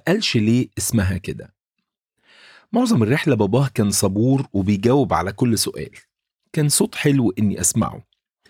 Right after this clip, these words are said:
اللي لاحظته بشكل خاص هو رد فعل الولد على إجابات باباه. فيه شوية من الإجابات كان فاهمها بوضوح، وشوية إجابات تانية ما كانش فاهمها. باباه قال:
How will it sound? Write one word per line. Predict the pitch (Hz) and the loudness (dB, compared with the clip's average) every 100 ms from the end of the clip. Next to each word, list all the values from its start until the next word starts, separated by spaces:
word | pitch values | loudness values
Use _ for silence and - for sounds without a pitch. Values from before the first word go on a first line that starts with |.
| - - _ | -20 -20 _
اللي | 151 | 2
لاحظته | 151 143 214 - 160 | 2 2 -2 0 -2
بشكل | - 147 127 | 0 -2 0
خاص | 110 135 151 - | 0 0 0 2
هو | 120 104 | 2 2
رد | 113 180 131 | 2 0 -2
فعل | - 135 107 | -2 -2 -2
الولد | 92 110 127 110 | 0 0 0 -4
على | 85 98 95 | -8 -10 -4
إجابات | 95 92 117 - | 0 0 0 0
باباه. | 98 107 73 - _ _ _ _ _ - - | 0 2 0 -6 _ _ _ _ _ -20 -20
فيه | - 285 214 | -4 -4 0
شوية | - 147 214 233 | 2 4 4 2
من | 208 | 2
الإجابات | 139 104 104 101 135 - | 0 0 0 2 0 0
كان | 120 107 | -2 0
فاهمها | - 107 147 110 | 0 2 2 2
بوضوح، | 92 92 95 78 - - _ _ _ - | 0 -2 -2 -4 -6 -12 _ _ _ -8
وشوية | 92 123 139 131 - | -2 0 2 0 -2
إجابات | 95 95 120 - | -2 0 0 0
تانية | 135 147 139 - _ | 0 2 0 -4 _
ما | 131 | -4
كانش | 117 143 131 92 | 0 -2 -2 -4
فاهمها. | 90 85 71 80 - _ _ _ _ - | -2 -2 -4 -8 -16 _ _ _ _ -4
باباه | 127 180 170 | 0 0 0
قال: | 127 131 131 | 0 2 2